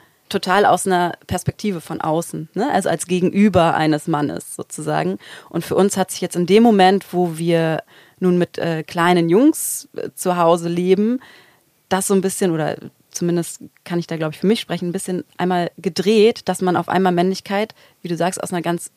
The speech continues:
anderen Perspektive betrachtet, nämlich dass die nicht nur für alle Anwesenden irgendwie anstrengend ist, diese Erwartungshaltung der Gesellschaft, sondern natürlich auch für Männer, wenn man so sagen will, selbst. Und das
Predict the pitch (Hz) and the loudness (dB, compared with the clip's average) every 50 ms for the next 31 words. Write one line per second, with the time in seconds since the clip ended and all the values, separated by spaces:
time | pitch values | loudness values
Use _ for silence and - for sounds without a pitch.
0 | _ - - 180 220 254 247 220 202 - 208 190 - - 180 - - 233 214 220 | _ 0 2 2 4 4 2 2 0 -2 -2 -6 -6 -6 -10 -8 -6 -2 -2 -2
1 | 180 - - - 180 185 - - 202 190 185 185 190 190 - - 185 185 - - | -2 -2 -2 -2 -2 -2 -2 -4 -4 -2 0 0 0 0 0 0 -2 -2 -2 -6
2 | _ - 190 202 196 185 190 208 202 - - 196 196 196 190 - 196 - - - | _ -6 -2 -2 0 2 2 2 0 0 0 2 2 2 0 -2 -4 -2 2 2
3 | 185 185 180 170 - - 208 269 277 240 185 185 170 170 175 165 - - 170 170 | 2 4 2 2 2 2 4 4 4 4 4 2 2 0 0 -2 -2 -2 -2 -2
4 | 160 - 165 - 165 175 190 - - - 196 196 - - 233 247 - - - 196 | -2 -2 -4 -2 -2 -2 -2 -4 -4 -4 -4 -4 -2 -4 -6 -6 -6 -12 -10 -8
5 | 190 180 175 180 185 190 196 - - - - - - - - - - - _ - | -8 -6 -4 -4 -4 -4 -4 -8 -14 -18 -18 -20 -20 -20 -20 -20 -20 -14 _ 0
6 | - 185 175 180 180 190 - 214 208 - - 208 202 202 214 - 233 226 233 226 | 2 4 4 4 4 4 2 0 -2 -2 -2 0 0 0 0 0 0 0 2 2
7 | 214 208 202 208 202 208 202 208 214 - - 226 226 240 - - _ _ _ _ | 2 2 2 2 2 2 2 0 0 -2 -2 -4 -4 -4 -6 -8 _ _ _ _
8 | _ - 180 185 185 196 208 220 233 226 208 180 175 170 - - - 220 233 233 | _ 0 2 4 4 6 4 4 4 2 2 0 0 -2 -4 -2 0 2 2 2
9 | 269 262 - - - 160 156 160 175 202 - _ _ _ _ _ _ _ - 233 | 0 -2 -2 -2 -2 0 0 0 -2 -4 -6 _ _ _ _ _ _ _ 0 4
10 | 226 208 190 170 170 160 160 170 180 196 202 220 226 - - - 190 196 190 190 | 4 4 4 4 2 2 4 4 4 4 2 0 -2 -4 -4 -2 -2 0 0 -2
11 | - 185 180 180 180 185 190 196 185 190 196 196 196 202 - _ _ - 147 151 | -4 -4 -4 0 0 0 0 -2 -2 -2 -2 -2 -2 -4 -6 _ _ -6 -2 -2
12 | 151 - - - - - - - _ - - 170 156 - 170 170 170 - - - | -2 -2 -2 -6 -8 -12 -12 -14 _ -6 -4 -4 -2 0 -2 -2 -2 -4 -8 -12
13 | - - | -12 -14